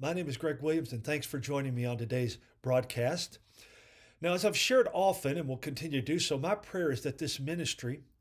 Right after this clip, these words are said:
these messages, and the challenges and encouragement found in them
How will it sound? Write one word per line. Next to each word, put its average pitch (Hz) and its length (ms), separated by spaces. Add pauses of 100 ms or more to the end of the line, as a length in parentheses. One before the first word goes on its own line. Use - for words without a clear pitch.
these 127 240
messages, 139 760
and 135 120
the 127 60
challenges 165 680
and 131 100
encouragement 123 560
found 196 360
in 123 100
them 113 260